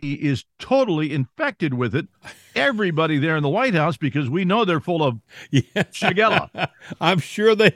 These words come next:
Speaker 2: are. <laughs> I'm sure they are. <laughs> I, I, I think there's probably a lot of proof that, uh, backs it up, too.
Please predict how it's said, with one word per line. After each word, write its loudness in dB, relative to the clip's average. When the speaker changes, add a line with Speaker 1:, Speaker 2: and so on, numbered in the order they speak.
Speaker 2:
are. -2
<laughs> -8
I'm -4
sure 2
they 4
are. 2
<laughs> -12
I, 0
I, 2
I 4
think 4
there's 0
probably 2
a 0
lot 2
of -2
proof -2
that, -2
uh, 2
backs -2
it 2
up, 0
too. 0